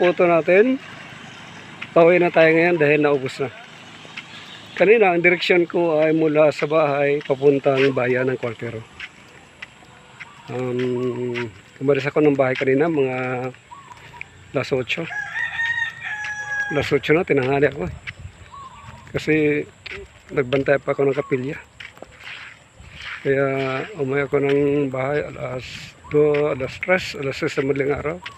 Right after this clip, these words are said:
Yan ang dumating ako sa bahay. Naghahanda na ako para sa pagluto ng puto. Yung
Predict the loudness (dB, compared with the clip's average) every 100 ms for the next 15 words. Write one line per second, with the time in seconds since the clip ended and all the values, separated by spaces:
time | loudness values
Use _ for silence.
0 | -20 -20 -20 -20 -20 -20 -20 -20 -20 -20
1 | -14 -6 -2 0 2 2 2 2 2 0
2 | -2 -2 -2 -2 -6 -10 -18 -18 -16 -18
3 | -18 -20 -20 -20 -18 -16 -16 -16 -16 -16
4 | -14 -14 -12 -16 -14 -14 -4 0 2 2
5 | 2 4 2 0 -8 -10 -10 -10 -10 -8
6 | -8 -8 -8 -6 -6 -6 -6 -2 0 4
7 | 6 6 6 6 6 6 6 6 4 4
8 | 2 0 0 -2 -2 -2 -4 -6 -6 -8
9 | -8 -8 -8 -8 -6 -6 -4 -4 -2 0